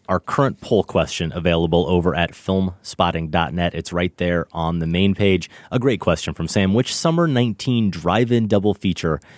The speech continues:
would you pile in the car for? The options real quick.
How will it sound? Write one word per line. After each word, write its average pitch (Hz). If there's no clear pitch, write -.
would 90
you 90
pile 80
in 82
the 104
car 98
for? 87
The 80
options 90
real 107
quick. -